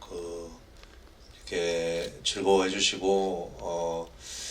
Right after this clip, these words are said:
그런 액션도 굉장히 통쾌하고 시원하게 봐주시고, 저희가, 어, 추구하는 게 그런, 어, 통쾌하고 시원한 재미. 그래서 스트레스 해소도 하시고, 네,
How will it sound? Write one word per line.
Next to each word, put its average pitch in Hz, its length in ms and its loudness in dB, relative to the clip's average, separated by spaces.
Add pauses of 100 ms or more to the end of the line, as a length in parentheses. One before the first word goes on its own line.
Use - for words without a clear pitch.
(160)
그런 90 200 2
액션도 107 400 6
굉장히 98 340 -2
통쾌하고 135 600 2
시원하게 98 840 2
봐주시고, 98 640 0 (280)
저희가, 110 540 4 (320)
어, 92 220 -4
추구하는 113 460 6
게 98 340 6 (100)
그런, 85 420 2 (140)
어, 80 540 -6
통쾌하고 117 420 2
시원한 104 420 4
재미. 85 380 -2 (840)
그래서 101 520 4 (160)
스트레스 - 560 2
해소도 101 300 2
하시고, - 560 2 (720)
네, 82 100 -8